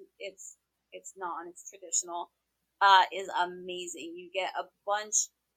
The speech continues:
of naan and then a bunch of little, um, dips that you can, you know, rip the bread and dip it in, and then they give you a range of not spicy at all to, uh,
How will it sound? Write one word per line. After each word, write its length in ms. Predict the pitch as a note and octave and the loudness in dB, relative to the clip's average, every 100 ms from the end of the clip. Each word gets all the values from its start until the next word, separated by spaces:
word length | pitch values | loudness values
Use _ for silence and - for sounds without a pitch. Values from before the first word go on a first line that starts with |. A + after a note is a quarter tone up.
| - | -10
of 380 | F#3+ F#3+ F#3 F#3 - _ | -6 -4 -6 -8 -20 _
naan 280 | G3 F3+ F3+ G#3 _ | -2 0 -2 -4 _
and 180 | F3+ F#3+ | -12 -4
then 400 | F#3+ F#3+ F#3 F#3 - _ _ G3+ | 4 6 6 4 -6 _ _ -14
a 60 | |
bunch 260 | G3 F#3+ F#3+ | -8 -8 -6
of 60 | G3 F3 | -8 -8
little, 460 | F#3+ F#3 F#3 F3+ - | -4 -2 0 -2 -2
um, 480 | F#3+ F3+ F3 E3+ - _ - | 0 2 0 -4 -14 _ -4
dips 400 | F#3+ A3+ - - | -2 -2 -6 -6
that 160 | G3+ - | -8 -10
you 140 | F#3 | -12
can, 360 | - F3+ E3+ F#3+ _ _ _ _ _ _ _ | -12 -14 -14 -16 _ _ _ _ _ _ _
you 100 | F#3 | -16
know, 140 | E3+ D3 _ _ _ _ G3+ | -16 -16 _ _ _ _ -12
rip 160 | G3+ | -12
the 60 | - | -10
bread 260 | F#3+ F#3 F#3 | -4 -2 -4
and 140 | F3 | -10
dip 160 | F#3 F#3 | -12 -12
it 100 | G3 | -6
in, 260 | G#3 G3+ F#3+ | -4 -4 -6
and 120 | F#3 | -10
then 80 | F3+ | -10
they 100 | F#3 | -10
give 180 | F3+ G3 | -8 -10
you 120 | F#3+ F3+ | -10 -12
a 60 | E3+ | -6
range 420 | F3 F3+ F3+ - F3+ | -6 -6 -6 -8 -4
of 220 | F3 F3 _ _ _ - | -4 -6 _ _ _ -2
not 200 | A3 - | -2 -2
spicy 460 | A#3 A3 - F#3+ | -2 2 2 2
at 60 | G3 | 8
all 320 | A3+ C4 C4 - G3+ | 8 10 4 0 -4
to, 400 | G3 G3 F#3+ F#3 _ _ _ G3 | -4 -4 -6 -10 _ _ _ 2
uh, 260 | G3 F3+ | 6 6